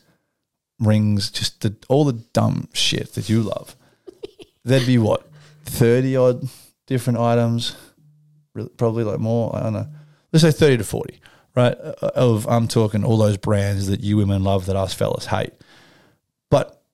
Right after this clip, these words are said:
Speaker 1: take it back, Kayla has, she, we bought a, a Prada bag for Kayla, uh, going back,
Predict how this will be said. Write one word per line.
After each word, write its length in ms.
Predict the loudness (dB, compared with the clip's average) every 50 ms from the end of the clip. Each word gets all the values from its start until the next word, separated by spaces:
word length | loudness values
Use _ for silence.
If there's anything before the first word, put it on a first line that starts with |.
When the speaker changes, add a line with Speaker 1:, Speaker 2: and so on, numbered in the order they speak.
| _ _ _ -4
Speaker 1:
take 260 | 0 2 2 2 4 0
it 160 | 0 0 2
back, 320 | 0 0 0 0 -4 -8 -16 _ _ _ -2
Kayla 280 | 0 2 2 4 2
has, 280 | 2 2 0 0 -2 -4 -8 -8 -4
she, 180 | -2 0 0 0
we 140 | 2 2 2
bought 320 | 4 4 2 2 0 0
a, 100 | -2 -4
a 40 | -2
Prada 320 | 0 0 0 2 0 0
bag 260 | -2 -2 -4 -6 -6 -10
for 100 | -10 -6
Kayla, 400 | -4 -2 -2 -2 -2 -4 -6 -8 -12 -14 -10
uh, 220 | -8 -6 -4 -4 -4
going 300 | -2 -2 0 0 0 0
back, 240 | -2 -2 -2 -4